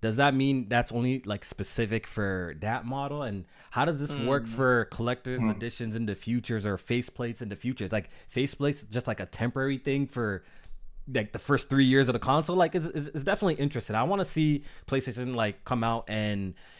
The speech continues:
Speaker 1: you know, do their digital video or whatever and explaining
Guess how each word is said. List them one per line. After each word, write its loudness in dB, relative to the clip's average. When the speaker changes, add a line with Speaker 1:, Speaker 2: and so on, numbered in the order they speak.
Speaker 1:
you 0
know, 2
do 0
their -6
digital -6
video -2
or -2
whatever -2
and -8
explaining 0